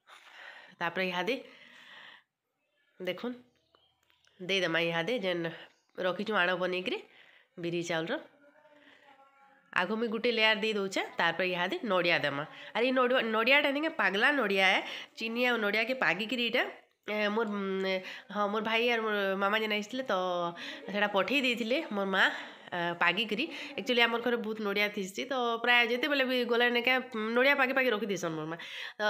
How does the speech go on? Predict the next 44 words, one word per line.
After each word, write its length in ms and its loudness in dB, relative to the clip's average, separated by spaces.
ମତେ 260 0
ଦେସନ୍, 340 0
ମୁଇଁ 120 2
ଏନ୍ତା 120 2
ପିଠା 280 0
ବନାସି 480 2
ତ 100 0
ପ୍ରାୟ 280 6
ଟାଇମ୍, 280 2
ଏନ୍ତା 160 0
ପିଠା 320 -2
ଆଉ 120 0
ଏନ୍ତା 160 2
ନଡ଼ିଆ 240 4
ଦେଲା 180 2
ପିଠାମାନେ 400 0
ଛୁଆମାନେ 320 0
ପସନ୍ଦ 360 -2
କରସନ୍, 400 -4
ତ 60 -6
ହେଥିର୍ଲାଗି 360 -2
ବୋଲିକିରି 340 -4
ଯେତେବେଲେ 360 -2
ଯିଏ 180 2
ଆଏଲେ 280 4
କି 80 -6
ମୁଇଁ 160 -2
ଗଲେ 240 0
ଆନି 220 4
ପକାସି। 460 -2
ତ 140 -12
ଗୁଟେ 240 -4
layer 280 4
ଦେଇଦେଲି, 340 0
ତାପରେ 240 -2
ଭଲ୍ସେ 380 -4
ମୁଇଁ 120 -4
ନଡ଼ିଆ 240 0
ସବୁଆଡ଼େ 400 -4
ଦେଇଦେଲି, 340 -4
ଆର୍ 160 -2
ଫେର୍ 200 -2
ତାର୍ 180 4
ଉପରେ 220 0